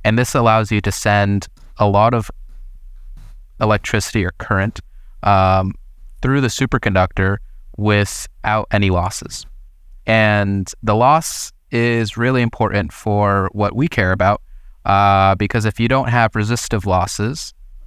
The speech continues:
uh, I believe the U S spends about, wastes about five percent of its electricity just through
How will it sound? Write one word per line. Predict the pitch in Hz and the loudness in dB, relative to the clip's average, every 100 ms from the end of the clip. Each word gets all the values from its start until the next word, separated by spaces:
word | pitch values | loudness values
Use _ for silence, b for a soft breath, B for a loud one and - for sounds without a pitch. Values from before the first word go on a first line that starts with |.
| - | -4
uh, | 110 92 92 | 2 4 4
I | 92 | 2
believe | 98 107 113 | 2 2 2
the | 101 101 | 2 2
U | 101 | 2
S | 104 - - - | 2 -4 -14 -20
spends | - - 101 101 | -6 0 2 2
about, | 104 101 - - - - - | 2 0 -2 -10 -18 -18 -6
wastes | - 110 - | -2 -2 0
about | - 101 | 0 0
five | - 101 104 | 2 2 2
percent | - - 104 | -2 -2 0
of | 104 | 0
its | 104 98 - - | 0 -2 -6 -2
electricity | 107 101 - 107 - 117 120 139 - | 0 0 0 -2 0 0 0 -4 -4
just | 107 - - | -4 -4 -6
through | 107 104 101 | -2 0 0